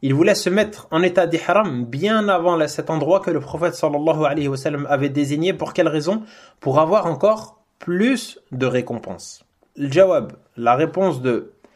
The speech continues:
l'imam Malik, rahimahullah, قال أكره عليك. Il a dit, لا أرى ذلك. Je ne vois pas cette chose.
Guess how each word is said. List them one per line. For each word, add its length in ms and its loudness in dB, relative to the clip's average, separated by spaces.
l'imam 300 2
Malik, 480 2
rahimahullah, 760 0
قال 220 2
أكره 560 2
عليك. 380 2
Il 140 2
a 40 6
dit, 140 2
لا 320 4
أرى 160 4
ذلك. 400 -2
Je 140 -4
ne 80 0
vois 180 -2
pas 80 0
cette 220 -10
chose. 340 -16